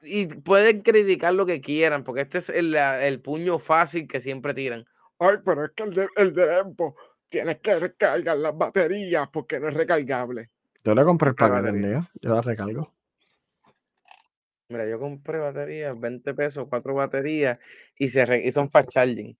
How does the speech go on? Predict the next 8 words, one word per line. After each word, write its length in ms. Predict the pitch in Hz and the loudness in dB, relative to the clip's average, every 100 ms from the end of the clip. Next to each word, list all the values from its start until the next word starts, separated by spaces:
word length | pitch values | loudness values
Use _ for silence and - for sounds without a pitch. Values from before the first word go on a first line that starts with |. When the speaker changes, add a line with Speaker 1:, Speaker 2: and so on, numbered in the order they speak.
| _ _ - | _ _ -4
Speaker 1:
Duracell, 600 | 143 117 104 - 120 - - - - | 0 2 0 0 -4 -4 -18 -6 4
y, 200 | 143 139 | 4 6
y 200 | 151 131 | 2 4
cargan 320 | 123 151 170 | 6 8 8
en 180 | 151 127 | 4 2
diez 200 | 135 143 | 4 4
minutos. 440 | 147 131 117 107 - - - | 4 0 -2 -8 -16 -20 2
<laughs> 580 | 160 - _ _ 214 - | 4 4 _ _ -8 -8